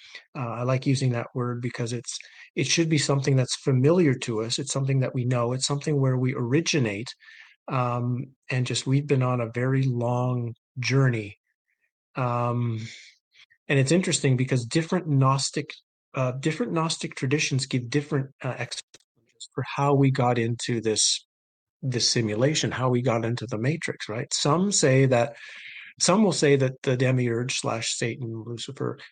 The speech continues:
came to this otherworldly place and, and openly tricked divine beings to come into this realm, uh, as a temptation. That's,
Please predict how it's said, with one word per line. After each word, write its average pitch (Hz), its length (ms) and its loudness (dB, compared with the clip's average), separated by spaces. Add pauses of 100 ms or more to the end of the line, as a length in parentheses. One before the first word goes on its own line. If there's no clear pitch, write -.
(160)
came 160 440 4
to 139 280 4
this 127 280 0
otherworldly 127 600 0
place 123 360 -2
and, 120 180 -6 (220)
and 135 160 -4
openly 139 440 2
tricked - 580 -6
divine 123 420 2
beings 127 380 0
to 120 120 -6
come 143 240 0
into 139 240 2
this 127 220 -2
realm, 123 320 -2 (120)
uh, 117 140 -4
as 120 180 -6
a 110 140 -8
temptation. 131 760 -4
That's, 120 240 -6